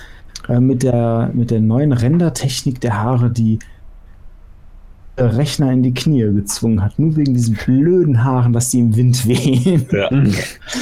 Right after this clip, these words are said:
Speaker 2: Aber das macht halt auch den Realismus, ne? Das, äh, wenn die Haare dann so klatschdig anliegen, dann, äh, kann man höchstens argumentieren, dass Lara einen hö-, höheren Verbrauch an, an Haargel hat.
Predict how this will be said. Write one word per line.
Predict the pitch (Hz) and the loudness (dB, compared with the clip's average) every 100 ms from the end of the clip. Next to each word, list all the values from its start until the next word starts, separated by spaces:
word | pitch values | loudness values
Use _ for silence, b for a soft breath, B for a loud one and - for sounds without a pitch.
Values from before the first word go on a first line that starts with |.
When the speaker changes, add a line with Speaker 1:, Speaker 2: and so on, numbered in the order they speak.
| 220 B B | -10 B B
Speaker 2:
Aber | 123 | -2
das | 107 | 0
macht | 139 143 | 2 2
halt | 135 | 2
auch | 104 | 0
den | 123 | 0
Realismus, | 107 110 143 - 69 - | 2 2 0 0 -2 0
ne? | 107 | 0
Das, | 110 101 - | 0 0 0
äh, | 95 92 95 | 0 2 2
wenn | 98 | 2
die | 98 | 2
Haare | 110 110 | 0 0
dann | 101 | 0
so | 92 | -2
klatschdig | - 107 - - | -2 -4 -4 -4
anliegen, | 95 95 113 135 127 | 0 0 2 2 2
dann, | 107 104 98 | 2 0 0
äh, | 73 90 | 0 -2
kann | 107 | 0
man | 104 | 0
höchstens | 104 190 | 0 0
argumentieren, | 104 101 104 98 | 0 0 0 -2
dass | - | -2
Lara | 98 98 87 | -2 -2 0
einen | 92 90 | 0 0
hö-, | 95 98 - | 0 0 0
höheren | 104 113 98 | 0 0 0
Verbrauch | 92 90 82 101 | -2 -4 -4 -2
an, | 101 - | -2 -2
an | 107 | -2
Haargel | 147 196 - 120 | 0 0 0 -2
hat. | - - | -2 -6